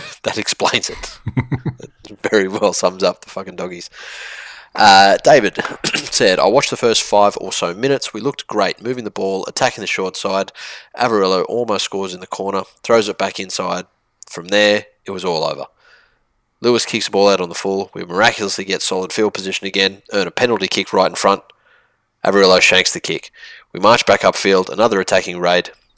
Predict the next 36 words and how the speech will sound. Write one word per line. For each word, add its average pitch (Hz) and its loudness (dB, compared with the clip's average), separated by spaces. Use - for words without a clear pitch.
Lewis 113 4
throws 90 0
a 87 -8
telegraphed 101 2
intercept 90 -6
to - -8
Josh 90 -4
Addo-Carr. 82 -4
At - -8
this 110 -4
point, 98 2
I 90 2
stop - -4
watching. 82 -4
I 110 4
open 117 2
the 98 2
N 98 4
R 90 4
L 87 4
app 85 -2
ten 95 -2
minutes 85 -4
later, 87 -2
see - -6
Melbourne 98 2
up 85 -2
sixteen 90 -2
nil, 87 -4
proceed - 0
to 90 -6
the 87 -6
freezer." 78 -6
There - -12
you 82 -12
go. - -6